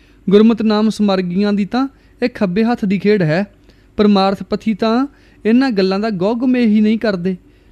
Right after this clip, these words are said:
ਨਹੀਂ ਤਾਂ ਉਰੇ ਹੀ ਨਾ ਉਰਝ ਕੇ ਅਟਕ ਰਹਿਣ। ਯਾਦ ਰੱਖ, ਰਿੱਧ ਸਿੱਧ ਸਭ ਮੋਹ ਹੈ, ਨਾਮ ਨਾ ਬਸੇ ਮਨ ਆਏ। ਨਾਮ ਰਸੀਆਂ ਦੇ ਨਿਕਟ ਇਹ ਹੋਸ਼ਾ ਰਸ ਹੈ, ਅਵਰਾ ਸਾਧ ਹੈ।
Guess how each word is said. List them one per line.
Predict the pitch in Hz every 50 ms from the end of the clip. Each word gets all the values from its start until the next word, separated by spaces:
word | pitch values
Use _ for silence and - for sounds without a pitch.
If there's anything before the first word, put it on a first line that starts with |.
| - -
ਨਹੀਂ | 185 208 240 247
ਤਾਂ | 220 - 254 240
ਉਰੇ | - 226 220 226 226
ਹੀ | 208 240 240
ਨਾ | 247 247 240
ਉਰਝ | - - 226 226 220 208 226
ਕੇ | 214 254 254 240 - -
ਅਟਕ | 202 - 226 220 - 220
ਰਹਿਣ। | 240 262 254 254 - - _ _ _ _ _ - 156
ਯਾਦ | 175 185 196 208 196
ਰੱਖ, | 196 180 180 - - - 269 240 - - _ - - _ _ -
ਰਿੱਧ | - 196 240 220 254
ਸਿੱਧ | - - 233 233 202 220
ਸਭ | - - 226 214 202
ਮੋਹ | 180 180 208 240 226
ਹੈ, | 214 233 247 277 294 294 - - - - _ - _ 185
ਨਾਮ | 185 190 185 190 185 175 165
ਨਾ | 180 220
ਬਸੇ | 233 240 240 - 247 233
ਮਨ | 220 220 208 196
ਆਏ। | 185 175 170 165 - _ - _ _ _ _ _ _ _ - _ _ _ - _ _ _ -
ਨਾਮ | 185 196 202 208 214 214
ਰਸੀਆਂ | 220 208 - - 226 226 226
ਦੇ | 220 220 214
ਨਿਕਟ | 196 180 180 - - - 202 190 185 190 - - - - _ _ -
ਇਹ | 247 247 247 254
ਹੋਸ਼ਾ | 220 233 254 233 - - 185 170
ਰਸ | 160 160 156 -
ਹੈ, | 156 143 147 165 175 - - - - - _ - _ _ 190 202
ਅਵਰਾ | 196 208 208 202
ਸਾਧ | 190 - 180 160 156 147
ਹੈ। | 143 147 147 156